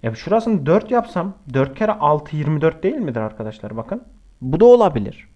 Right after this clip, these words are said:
Burayı dört, burayı altı da yapabilirim. Üçüncü dikdörtgenimi de çizdim. Zaten benden üç tane istiyordu. Üç farklı dikdörtgen çiziniz diyordu. Çizdim.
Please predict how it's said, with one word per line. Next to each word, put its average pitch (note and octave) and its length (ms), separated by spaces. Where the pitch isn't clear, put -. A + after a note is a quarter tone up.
Burayı C#3+ 280
dört, D#3 280
burayı C3 240
altı D#3 260
da G3+ 60
yapabilirim. A#2+ 580
Üçüncü E3 420
dikdörtgenimi F#3+ 560
de D3 80
çizdim. A2 300
Zaten F3+ 320
benden B3 200
üç B3 200
tane F3 280
istiyordu. A2+ 320
Üç - 160
farklı B2+ 320
dikdörtgen A2 440
çiziniz A2 420
diyordu. C#3 240
Çizdim. D#3 380